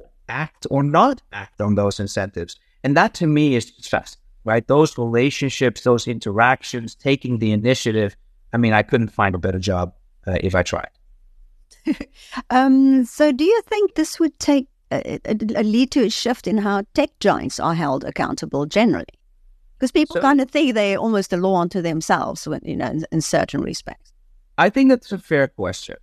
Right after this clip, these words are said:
Speaker 1: Um, I, I don't think it is surprising that there have been a fair number of cases involving technology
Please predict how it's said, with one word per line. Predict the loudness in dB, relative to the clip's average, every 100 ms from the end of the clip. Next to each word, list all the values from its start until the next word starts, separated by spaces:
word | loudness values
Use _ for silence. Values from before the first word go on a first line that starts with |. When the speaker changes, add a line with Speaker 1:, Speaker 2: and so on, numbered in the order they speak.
| _ 0
Speaker 1:
Um, | 2 4 2 -2 -10 _ _
I, | -6 -4 -4 -2
I | 0
don't | 2 0
think | 0 0
it | 0
is | -2
surprising | -6 -2 2 2 2 -2
that | -2 0
there | -4
have | 0
been | -2
a | -2
fair | 0 0 2
number | 0 -2 0 0 0 -2
of | -4 -4 -4 -8
cases | -2 0 0 -6 -6
involving | -6 0 4 4 2 -2 -8 -8
technology | -6 0 2 2 0 -4 -4